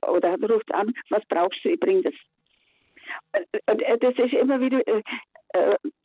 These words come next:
und ich denke mir, der liebe Gott hat Humor. Und, und wenn ich über das Alter spreche, dann drehe ich mir Alter um und sage, ich bin jetzt achtunddreißig. Und dann lacht jeder. Und wenn ich so nicht kapiert habe, dann sage ich, voriges Jahr war ich zwanzig, achtundzwanzig und vor,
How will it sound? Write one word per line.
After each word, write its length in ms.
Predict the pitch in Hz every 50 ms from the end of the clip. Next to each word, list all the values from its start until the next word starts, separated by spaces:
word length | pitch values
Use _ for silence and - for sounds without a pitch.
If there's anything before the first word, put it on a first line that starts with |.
| _ _ -
und 140 | 254 247 277
ich 80 | 254
denke 160 | - 233 254 262
mir, 100 | 262 254
der 120 | - 233
liebe 220 | 226 240 226 226 214
Gott 220 | - 226 254 - -
hat 140 | 302 269 - -
Humor. 400 | 294 262 247 240 240 247 269 277 294 - - - - - - - - _
Und, 300 | - 240 247 254 - - -
und 140 | 214 220 -
wenn 160 | 233 247 247
ich 60 | 247
über 140 | - - 226
das 120 | 220 -
Alter 280 | - - 208 226 220 254
spreche, 380 | 247 - - 254 262 269 - 269
dann 120 | 240 233 -
drehe 220 | - 226 226 226
ich 60 | 226
mir 140 | 220 202 -
Alter 320 | - - - - - - -
um 180 | 208 247 254
und 100 | 240 240
sage, 240 | - 214 214 - 226
ich 40 | -
bin 140 | - 202 214
jetzt 160 | 214 202 -
achtunddreißig. 840 | - - - - 170 151 - - 170 180 233 254 - - - 277 277 - - - - - - - -
Und 120 | - 208
dann 120 | 208 165 156
lacht 180 | 135 123 - -
jeder. 280 | - 156 135 135 - 123 - _ _ _ _ _ _ - - - - -
Und 100 | - - 226
wenn 140 | 214 208 226
ich 80 | 226 -
so 80 | 233
nicht 180 | 220 220 208 -
kapiert 360 | - 202 180 - 240 254 247 285
habe, 100 | 247 240
dann 80 | 208
sage 240 | - 220 202 208 202
ich, 60 | 196
voriges 260 | - 214 190 202 -
Jahr 120 | - 180 170
war 120 | 170 160 170
ich 80 | 165 -
zwanzig, 360 | - 240 220 226 269 - - -
achtundzwanzig 760 | - 156 165 - - 151 - - - 208 262 285 269 247 -
und 180 | 202 196 180
vor, 160 | - 196 180